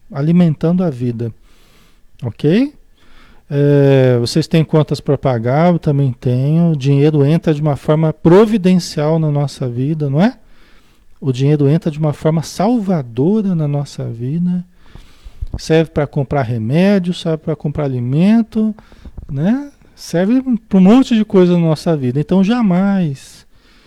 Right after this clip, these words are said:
e vocês nunca levem o que eu falar aqui à conta de falar mal do dinheiro, tá? Porque vocês não vão me ver falando mal do dinheiro.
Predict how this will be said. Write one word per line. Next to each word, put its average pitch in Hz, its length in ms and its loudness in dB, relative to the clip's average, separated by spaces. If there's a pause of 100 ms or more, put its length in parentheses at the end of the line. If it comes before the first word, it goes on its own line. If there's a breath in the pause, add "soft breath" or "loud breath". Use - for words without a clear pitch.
(140)
e 147 40 -10
vocês 170 300 0
nunca 254 320 2
levem 160 500 4
o 135 80 -2
que - 140 -4
eu 165 100 2
falar 123 480 -4
aqui 160 460 -8
à 147 80 -8
conta 156 420 -6
de 143 140 -8
falar 151 340 -6
mal 143 260 -2
do 139 120 -8
dinheiro, 127 480 -6 (800)
tá? 160 320 -8 (460)
Porque - 160 -16
vocês 147 240 -8
não 165 120 0
vão 156 160 0
me 208 140 4
ver 147 180 0
falando 151 400 -4
mal 131 320 0
do 120 120 -6
dinheiro. 113 500 -8